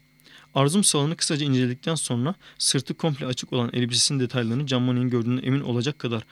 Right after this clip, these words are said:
arkası dönük bekledi. Ve sonra yavaşça Can'a dönüp "Gelsene."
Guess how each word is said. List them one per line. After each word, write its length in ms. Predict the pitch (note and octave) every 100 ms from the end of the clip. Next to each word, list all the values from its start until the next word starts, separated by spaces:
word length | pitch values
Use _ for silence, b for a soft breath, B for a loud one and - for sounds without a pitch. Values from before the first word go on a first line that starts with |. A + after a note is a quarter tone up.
| B B
arkası 320 | B2 - -
dönük 200 | B2+ B2+
bekledi. 360 | A#2 - G#2 G#2 B B B B
Ve 40 |
sonra 260 | C#3+ E3+ E3+
yavaşça 380 | D#3 E3+ F#3+ C#3
Can'a 240 | C3 C#3
dönüp 160 | A#2+ D#3+ _ B B B
"Gelsene." 460 | C3+ C3 - D3+